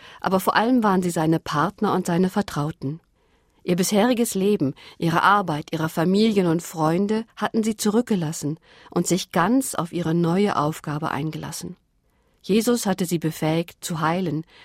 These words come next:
Dämonen auszutreiben und die gute Botschaft weiterzutragen. Feuer und Flamme war Judas für Jesus. Mit Haut und Haaren wollte er sich für ihn einsetzen,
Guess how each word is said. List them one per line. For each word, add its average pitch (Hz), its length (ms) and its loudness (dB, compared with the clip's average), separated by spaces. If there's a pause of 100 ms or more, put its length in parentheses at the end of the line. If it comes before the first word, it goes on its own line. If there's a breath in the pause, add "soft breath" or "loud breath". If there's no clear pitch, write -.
(140 loud breath)
Dämonen 185 480 6
auszutreiben 185 840 -2 (140)
und 190 160 -2
die 190 80 0
gute 208 320 -2
Botschaft 185 640 -2
weiterzutragen. 147 960 -8 (500 loud breath)
Feuer 226 480 2
und 214 220 2
Flamme 151 500 0
war 143 140 -2
Judas 160 420 -2
für - 80 -6
Jesus. 147 600 -4 (400 soft breath)
Mit - 200 -2
Haut 175 240 2
und 180 180 -4
Haaren 180 360 0
wollte 170 280 -2
er 170 120 -2
sich 170 160 -6
für 165 140 -2
ihn 160 120 0
einsetzen, 165 760 -4